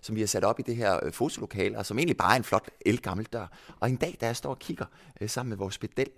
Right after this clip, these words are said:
øh, på ruden, så kan vi se, at der er krasset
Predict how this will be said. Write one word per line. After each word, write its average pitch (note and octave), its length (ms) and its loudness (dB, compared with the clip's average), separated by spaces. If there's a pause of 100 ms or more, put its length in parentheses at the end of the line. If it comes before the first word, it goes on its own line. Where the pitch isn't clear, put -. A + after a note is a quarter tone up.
(360)
øh, G2+ 120 0
på G#2 260 4
ruden, A#2 540 0 (180)
så - 120 -10
kan - 100 -6
vi C3+ 40 -6
se, D3 200 0
at A#2+ 100 -6
der A2 60 0
er - 120 -4
krasset G2+ 580 4